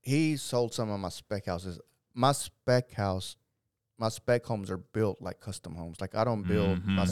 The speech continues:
Speaker 1: spec houses like a cookie
Speaker 3: Yeah,
Speaker 1: cutter. You
Speaker 3: right.
Speaker 1: know, I've never built the same house twice.
Speaker 3: Okay.
Speaker 1: Even in a spec house.
Speaker 3: Okay.
Speaker 1: So it's, I,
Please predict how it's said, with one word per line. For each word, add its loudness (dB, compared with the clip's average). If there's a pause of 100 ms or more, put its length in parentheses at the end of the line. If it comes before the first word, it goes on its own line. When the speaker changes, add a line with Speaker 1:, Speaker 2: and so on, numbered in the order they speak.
Speaker 1:
spec 0
houses -4 (160)
like -8
a -8 (540)
cookie -2
Speaker 3:
Yeah, 4
Speaker 1:
cutter. -2
You -2
Speaker 3:
right. 4
Speaker 1:
know, 0
I've -2
never 2
built 0
the -8
same -4
house -6
twice. -6 (340)
Speaker 3:
Okay. 0 (460)
Speaker 1:
Even 0
in -4
a -4
spec -4
house. -12
Speaker 3:
Okay. 0 (260)
Speaker 1:
So -2 (1040)
it's, -4
I, -2